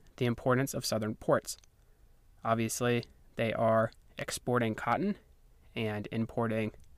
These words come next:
a variety of goods, you know, foodstuffs, luxury items, things like that. But when war is declared,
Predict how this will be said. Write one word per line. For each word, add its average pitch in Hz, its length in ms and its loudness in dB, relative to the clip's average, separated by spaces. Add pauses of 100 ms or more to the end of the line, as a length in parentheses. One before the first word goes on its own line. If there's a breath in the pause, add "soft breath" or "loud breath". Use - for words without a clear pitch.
a 127 60 -2
variety 110 440 0
of 107 120 -6
goods, 113 360 0 (540 soft breath)
you - 60 -10
know, 107 80 -6
foodstuffs, - 840 -2
luxury 123 460 0
items, 110 420 -2
things 123 280 0
like 110 180 -2
that. 110 300 0 (800 soft breath)
But 117 240 6 (420)
when 113 200 0
war 165 260 6
is 135 100 6
declared, 110 540 0